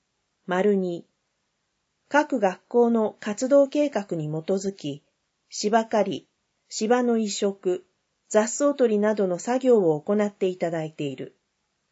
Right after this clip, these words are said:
丸三。芝刈り機の経年劣化による故障等については、その都度修理をするなどして対応し、できるだけ長く使用できるよう、維持管理をしていきたいと考えている。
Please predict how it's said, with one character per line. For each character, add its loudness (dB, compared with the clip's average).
丸 0
三。 -6
芝 2
刈 0
り -2
機 -4
の -2
経 2
年 2
劣 4
化 -4
に -4
よ 2
る -4
故 -6
障 2
等 2
に -2
つ 0
い -2
て -4
は、 -6
そ 0
の 4
都 -4
度 4
修 -2
理 2
を 2
す -6
る 0
な 0
ど -4
し -12
て -2
対 0
応 -2
し、 -8
で 2
き -2
る 2
だ 2
け 0
長 0
く -4
使 -4
用 6
で 0
き -6
る 0
よ 2
う、 -6
維 2
持 -2
管 -2
理 0
を -2
し -10
て 4
い 0
き -18
た 2
い -2
と -6
考 -6
え -4
て -12
い -10
る。 -12